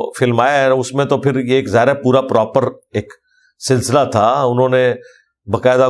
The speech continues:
گودام بنوائے اور پھر پوری مصر کی سلطنت کو ایجوکیٹ کیا کہ آپ نے یہ جو اب سات سال ہیں، ان میں خوب بارشیں ہوں گی، خوب فصلیں اگانی ہیں، اور وہ فصلیں پہلے سے زیادہ ہو رہی تھیں، اور ان کو اس طریقے سے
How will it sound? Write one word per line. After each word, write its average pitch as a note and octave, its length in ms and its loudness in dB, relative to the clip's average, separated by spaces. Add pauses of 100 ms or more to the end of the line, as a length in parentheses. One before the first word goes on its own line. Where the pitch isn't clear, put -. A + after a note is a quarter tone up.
گودام C3 380 2
بنوائے B2 600 2
اور B2+ 260 2
پھر C3+ 180 0 (160)
پوری C#3+ 520 2 (340)
مصر B2+ 300 0
کی C#3 100 -2
سلطنت C3 460 0
کو C#3 100 2
ایجوکیٹ C3+ 560 0
کیا A#2 260 2
کہ B2+ 140 0
آپ A#2 220 0
نے B2 220 0 (480)
یہ B2 200 0
جو C#3+ 200 2 (360)
اب D#3 220 0
سات D3+ 440 -2
سال C#3 300 0
ہیں، D#3 120 0
ان C3+ 120 -4
میں C3+ 100 0
خوب C3 260 0
بارشیں B2+ 300 2
ہوں C3 180 0
گی، C#3+ 140 2
خوب D#3+ 460 -2 (120)
فصلیں C3 300 0
اگانی A#2+ 340 0
ہیں، C#3 100 0
اور C#3 120 0
وہ C#3+ 180 2 (460)
فصلیں D#3 380 0 (480)
پہلے D3+ 220 2
سے F#3 200 0
زیادہ C#3 340 2
ہو D#3+ 200 2
رہی A#2+ 120 0
تھیں، G2+ 160 -6 (500)
اور C3+ 160 2
ان D3 160 0
کو D#3+ 80 2
اس D#3 160 0
طریقے D3 340 0
سے D3 280 2